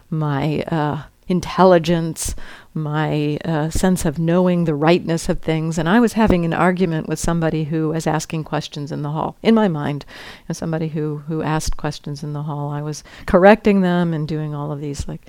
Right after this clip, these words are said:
so I was, I was suffering. I, I knew I was suffering. And I was noticing the feeling of being this Andrea. Boy, really felt like Andrea. And then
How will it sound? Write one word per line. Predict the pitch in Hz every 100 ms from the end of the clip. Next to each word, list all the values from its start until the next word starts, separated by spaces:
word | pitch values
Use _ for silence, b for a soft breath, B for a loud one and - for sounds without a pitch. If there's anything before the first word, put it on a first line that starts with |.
| B B B B
so | - - - -
I | 214 294
was, | 220 160 -
I | 214 285
was | 233
suffering. | - 254 - 143 127 185 160
I, | 170 -
I |
knew | 180 175 208 233
I | 180
was | 160
suffering. | - 147 - - - 151 B B B B B B B B B -
And | 196 196 196
I | 202
was | 226
noticing | 226 294 320 285 - 202 170 160
the | 165
feeling | - - 247 302 285 240 196
of | 185 -
being | 269 294 285 202
this | 180 170 - - - - _ _ _ _ _
Andrea. | - 247 285 220 208 156 - - _ - -
Boy, | - 202 185 190
really | 196 262 196
felt | - 233 233 185
like | 156
Andrea. | 147 165 - - - - - - b b b b b b b b b b b b _ - - - b b b b b
And | - 214
then | 311 349 214 226